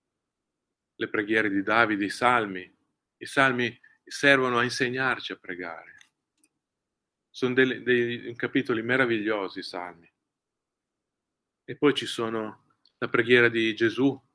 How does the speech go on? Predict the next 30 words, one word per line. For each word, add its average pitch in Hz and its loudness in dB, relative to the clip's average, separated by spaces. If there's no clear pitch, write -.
in 110 -10
Giovanni 110 0
diciassette, 104 -2
che 101 -10
prega 107 0
il 110 -6
Padre 117 2
per 104 -4
i 98 -4
suoi 107 -4
figli. 98 -2
Anche 123 -2
questa 131 2
è 104 -2
una 101 -2
preghiera 110 -4
meravigliosa. 101 -6
Quindi 120 0
questo 110 0
ci - -4
insegna 113 0
come 113 -2
ci - -8
si 113 -2
deve 107 0
porre 95 -2
nei 98 -6
confronti 92 -10
del 92 -4
Signore. 92 -14